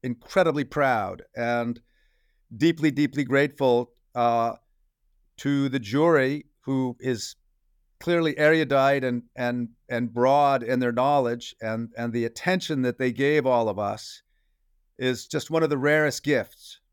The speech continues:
um, a writer can receive, you know, that quality of concentrated attention, you know, and with a discerning eye. And, um, you know, d-, it's deeply moving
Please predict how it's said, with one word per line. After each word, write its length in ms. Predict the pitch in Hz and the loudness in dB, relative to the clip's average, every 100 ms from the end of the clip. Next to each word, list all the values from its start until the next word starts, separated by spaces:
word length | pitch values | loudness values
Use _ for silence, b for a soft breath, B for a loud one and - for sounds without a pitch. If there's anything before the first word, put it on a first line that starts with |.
| _ _ | _ _
um, 540 | 123 123 123 120 117 - | -4 0 0 0 -4 -4
a 100 | 127 | -2
writer 260 | 127 135 131 | 2 2 0
can 180 | 139 | -2
receive, 540 | 131 120 - 156 120 101 | -2 -4 -2 -2 -2 -4
you 60 | |
know, 100 | 107 | -6
that 240 | 107 120 - | -2 -2 -2
quality 680 | - 143 139 135 120 98 - _ _ _ _ | -2 2 4 4 0 -4 -12 _ _ _ _
of 200 | 123 110 | -8 -8
concentrated 760 | - 147 151 - 135 139 131 117 | -6 -2 0 -2 -6 -2 0 -2
attention, 640 | 113 - 127 120 110 101 - | -4 -4 -4 -4 -8 -10 -12
you 100 | 117 | -8
know, 260 | 117 113 113 - | -4 -2 -4 -4
and 160 | 113 | -6
with 140 | 117 117 | -2 -2
a 40 | |
discerning 540 | 110 107 151 139 127 | -4 -4 -2 -2 0
eye. 460 | 117 113 104 98 92 - | 0 0 -2 -4 -10 -6
And, 300 | 113 113 113 _ _ _ _ _ _ - | -4 -4 -8 _ _ _ _ _ _ -2
um, 340 | 131 123 120 | 2 2 2
you 100 | 170 | 0
know, 120 | 175 - | -2 -2
d-, 80 | 208 | -4
it's 200 | 160 - | -4 -6
deeply 400 | - 214 185 180 | -4 -4 0 2
moving 520 | 170 180 135 92 92 | 4 4 2 -2 -10